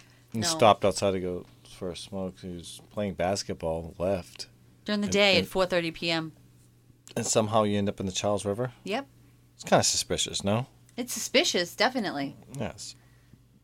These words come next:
Speaker 2: They didn't talk about video surveillance. They didn't talk
Speaker 1: It
Speaker 2: about
Speaker 1: There was no, uh,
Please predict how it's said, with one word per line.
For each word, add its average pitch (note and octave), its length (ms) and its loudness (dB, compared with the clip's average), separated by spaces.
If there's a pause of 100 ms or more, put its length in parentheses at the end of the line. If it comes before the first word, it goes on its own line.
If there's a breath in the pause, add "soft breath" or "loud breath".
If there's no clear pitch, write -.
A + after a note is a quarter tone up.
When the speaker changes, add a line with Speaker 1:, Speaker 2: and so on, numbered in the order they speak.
(260)
Speaker 2:
They G3+ 80 -4
didn't G#3+ 180 2
talk G#3+ 260 6
about G#3+ 220 4
video G#3 400 2
surveillance. G3+ 1160 -2
They F#3+ 120 -6
didn't F#3+ 240 -6
talk G3 360 0
Speaker 1:
It G3 40 -4
Speaker 2:
about F#3+ 580 0 (440)
Speaker 1:
There B2+ 80 2
was B2 120 2
no, A#2+ 300 8
uh, A2+ 300 8